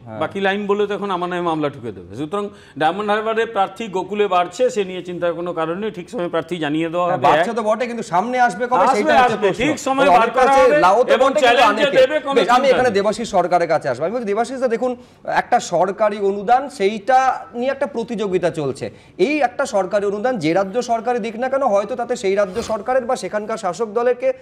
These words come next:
Speaker 1: জনপ্রিয় করে, কিন্তু আপনি এটাও মানবেন যে স-, যেখানে যত বেশি অনুদান নির্ভরতা তৈরি হয়, একটা ক্লাস কার্যত তৈরি হয়, সেখানে আর্থিকভাবে সেই রাজ্য এবং সেই রাজ্যবাসী কতটা নির্ভরশীল অনুদানের উপর সেইটা সামনে চলে আসে, তাতে রাজ্যবাসীকে আর্থিকভাবে বলিয়ান করা,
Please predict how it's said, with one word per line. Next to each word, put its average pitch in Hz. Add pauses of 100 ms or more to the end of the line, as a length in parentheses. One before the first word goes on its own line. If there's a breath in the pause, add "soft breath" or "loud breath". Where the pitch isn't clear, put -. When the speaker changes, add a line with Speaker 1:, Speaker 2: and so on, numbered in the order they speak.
(200 loud breath)
Speaker 1:
জনপ্রিয় 208
করে, 151
কিন্তু 190
আপনি 233
এটাও 240
মানবেন 233
যে 247 (240 loud breath)
স-, - (100)
যেখানে 175
যত 185
বেশি 254
অনুদান 208
নির্ভরতা 214
তৈরি 196
হয়, 220
একটা 214
ক্লাস 254
কার্যত 233
তৈরি 220
হয়, 233
সেখানে 220
আর্থিকভাবে 214
সেই 196
রাজ্য 185 (240 loud breath)
এবং 254
সেই 247
রাজ্যবাসী 214
কতটা 226
নির্ভরশীল 320
অনুদানের 247
উপর 240 (240 loud breath)
সেইটা 262
সামনে 240
চলে 240
আসে, 240
তাতে 240 (220 loud breath)
রাজ্যবাসীকে 247
আর্থিকভাবে 233
বলিয়ান 220
করা, 247